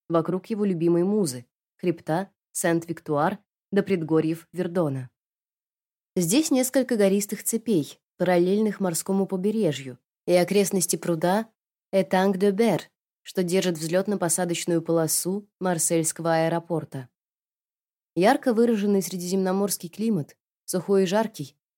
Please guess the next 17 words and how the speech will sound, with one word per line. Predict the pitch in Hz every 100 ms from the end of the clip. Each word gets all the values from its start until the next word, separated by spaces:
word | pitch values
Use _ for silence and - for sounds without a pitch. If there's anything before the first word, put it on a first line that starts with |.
| -
с |
частым | - 202 202 208
гостем, | 220 185 - 151 131 _ _ _
северным | - 202 180 180 170
сухим | - 165 202 233
и |
холодным | 214 175 170 175 180
ветром | 175 175 180
Мистраль, | 185 - - 160 131 _ _ _ _
позволяет | 175 175 180 180 175
этому | 180 175
апелласьону | 165 160 165 156 180 214 175
получать | 160 160 175 175
солнечную | - 185 180 170 175 170 165
энергию | 175 214 165 156
в |
среднем | - 156 175 208 208